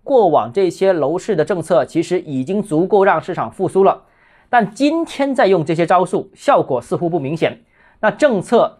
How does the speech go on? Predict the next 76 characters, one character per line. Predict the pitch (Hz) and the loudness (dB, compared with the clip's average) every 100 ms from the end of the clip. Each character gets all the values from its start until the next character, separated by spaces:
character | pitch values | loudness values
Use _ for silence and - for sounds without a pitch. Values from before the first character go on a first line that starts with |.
| - | -4
拖 | 285 311 - - | 4 6 4 2
而 | - 233 | 2 2
不 | 262 | 0
举， | - 117 156 - | -2 -8 -8 -10
是 | - 202 | -4 -4
不 | |
是 | 196 | -4
新 | 196 233 | -4 -4
常 | 190 190 | -2 0
态 | 208 | 0
呢？ | 190 | 2
这 | 180 | 0
个 | 147 | 2
我 | 120 | 0
不 | 147 | 0
知 | 180 | 2
道 | 185 | 2
啊。 | - 147 _ | 0 -8 _
但 | 226 | -2
是 | 208 208 - | 0 -2 -2
有 | 160 151 | 0 2
时 | 226 | 4
候 | 214 | 2
政 | 202 226 | 2 -2
策 | - 190 | 0 -2
反 | 135 156 147 208 | 0 0 2 2
转 | 170 | 0
的 | 143 | -2
速 | 190 | -2
度 | 180 139 | -2 -2
其 | 151 | -4
实 | 160 | -4
也 | |
是 | 117 151 | -4 -8
惊 | 156 175 | -6 -4
人 | 147 | 0
的。 | 151 - 185 | -2 -2 0
楼 | 202 | 2
市 | 233 294 226 - | 2 -2 -4 -6
见 | - 320 226 165 | -2 0 0 -4
底 | - 131 | -2 -4
不 | 131 285 | -2 -2
反 | 269 180 135 | 0 0 0
弹， | 143 190 - | -4 -4 -4
会 | - 190 | 0 0
不 | 180 | 0
会 | 165 | -2
延 | 151 | -2
续 | 165 170 | -2 -4
呢？ | 170 | -4
我 | 123 | -6
觉 | 113 156 | -6 -4
得 | - | -4
这 | - | -2
个 | 147 | -2
概 | 156 143 | 0 0
率 | 139 | -2
好 | - 117 | -6 -6
像 | 143 | -6
是 | 139 | -8
比 | 127 | -2
较 | 147 151 | 0 2
大 | 151 | 2
的。 | 139 - _ _ | 0 -4 _ _
市 | - 220 | -4 -2
场 | - 127 | -2 0
在 | 185 | 0
低 | - - 233 240 | -2 -4 -2 0
位 | 247 156 | 0 0
产 | - - 131 131 | -4 -4 -4 -2
生 | 196 | 0
了 | 180 - | 0 -2
新 | - - 269 277 269 | -12 -6 -4 -2 0
的 | 170 - | 0 -2
平 | - 151 190 | -8 -6 -2
衡， | 160 180 | -2 -4